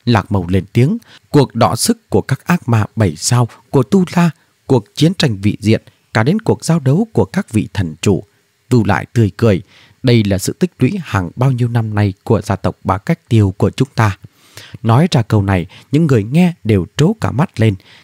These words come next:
ngay cả Lạc Mâu cặp mắt ngời ngời. Lâm Lôi âm thầm thở dài, những hình ảnh nổi, những cuộc giao chiến của kẻ mạnh siêu đẳng rất có sức lôi cuốn với bất cứ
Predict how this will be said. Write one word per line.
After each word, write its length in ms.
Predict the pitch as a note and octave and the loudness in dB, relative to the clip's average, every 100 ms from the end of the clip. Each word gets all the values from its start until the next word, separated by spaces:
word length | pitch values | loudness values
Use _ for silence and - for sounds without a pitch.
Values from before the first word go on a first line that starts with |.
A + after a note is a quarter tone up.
| - | -2
ngay 100 | C3 | 0
cả 200 | - E2+ E2 | 2 0 0
Lạc 260 | F#2+ F2+ | -2 -2
Mâu 300 | G#2 C#3 D#3+ - _ | -2 2 2 -2 _
cặp 160 | A#2 C3 | -4 -2
mắt 180 | F#3+ _ - | -4 _ 0
ngời 220 | G#2+ F#2+ F2 | 2 2 2
ngời. 240 | G#2 F2+ _ _ _ - | 0 0 _ _ _ -2
Lâm 200 | A2+ G2+ | 0 2
Lôi 140 | G#2 | 0
âm 220 | - A2+ | 2 -2
thầm 260 | F#2+ G2+ E2 | 0 -2 0
thở 240 | - F2 | -2 -2
dài, 280 | D#2+ F#2 E2 - - - - | -2 -2 -2 -8 -20 -20 -2
những 120 | C3+ | 2
hình 160 | C#3 G2 | 2 2
ảnh 300 | G2 E2+ F#2 | -2 -2 0
nổi, 220 | G#2+ F2+ _ _ | 0 0 _ _
những 160 | B2+ B2+ | -2 0
cuộc 240 | A#2+ - | -2 0
giao 140 | D#3+ | 0
chiến 320 | D#3+ C3+ D3 A3+ | 0 0 0 0
của 160 | A2+ F#2 | -2 0
kẻ 160 | F#2+ E2 | -4 -2
mạnh 180 | F2+ - | -4 -4
siêu 280 | - A2 F2+ | 0 0 0
đẳng 220 | F#2 D#2 _ - | -2 -4 _ -4
rất 200 | C3 - | -4 0
có 120 | A2 | -2
sức 200 | - F3 | -2 -6
lôi 200 | A2 G#2 | 0 -2
cuốn 320 | - - C#3 F3+ | 0 -2 -2 -2
với 140 | A#2 B2 | -2 0
bất 220 | G3+ - | -2 0
cứ 140 | D3+ | -2